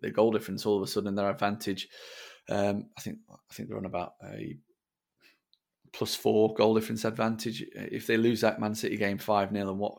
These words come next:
uh, and Villa get a win against Arsenal, all of a sudden they're in the bottom three heading into, into another game against Arsenal. So if you had to put me on the spot, I would probably say the bottom three stays as it is. Um, but I would like to maybe reassess that ahead of the,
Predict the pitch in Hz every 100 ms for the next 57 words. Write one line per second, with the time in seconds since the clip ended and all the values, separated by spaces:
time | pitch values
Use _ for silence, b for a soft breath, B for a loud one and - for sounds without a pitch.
0 | - 104 - 104 101 107 104 - B B
1 | B B - - 98 104 104 98 101 101
2 | 107 107 107 104 104 101 - 113 107 104
3 | 104 98 95 85 - 107 107 101 107 104
4 | 110 107 104 - 107 104 107 107 107 104
5 | 104 104 110 110 107 107 - - 110 101
6 | - - - - - - - _ _ _
7 | 147 143 - 131 117 110 - 110 107 110
8 | 113 113 101 101 107 104 104 95 - 107
9 | 98 - 101 101 92 90 107 120 - _
10 | _ 98 95 98 - _ - 98 80 107
11 | 104 101 107 - 98 - _ _ _ _
12 | _ 117 110 113 101 104 104 - 110 -
13 | 101 107 104 98 98